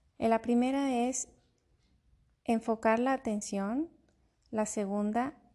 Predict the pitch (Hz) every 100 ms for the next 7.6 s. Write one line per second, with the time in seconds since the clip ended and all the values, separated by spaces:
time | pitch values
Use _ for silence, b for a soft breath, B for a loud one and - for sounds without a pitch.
0 | _ - 214 208 220 226 233 - 254 247
1 | 226 214 208 - 240 294 - - - _
2 | - _ _ _ _ _ _ _ - -
3 | _ 247 247 240 269 277 262 254 254 254
4 | 262 247 - 226 226 226 240 233 233 220
5 | 208 - 220 208 208 233 - b b b
6 | b _ _ _ 233 226 226 214 202 185
7 | 190 208 202 202 180